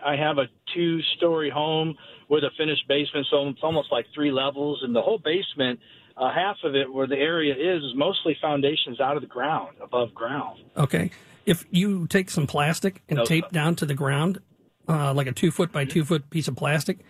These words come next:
Speaker 2: for three days, and you'll know if that's hydrostatic pressure.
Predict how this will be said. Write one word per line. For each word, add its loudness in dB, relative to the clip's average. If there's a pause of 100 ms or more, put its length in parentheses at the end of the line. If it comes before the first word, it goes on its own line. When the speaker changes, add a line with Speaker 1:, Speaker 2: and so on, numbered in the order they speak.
(300)
Speaker 2:
for -2
three 2
days, -2 (320)
and 4
you'll 2
know 2
if -2
that's -2
hydrostatic 0
pressure. 0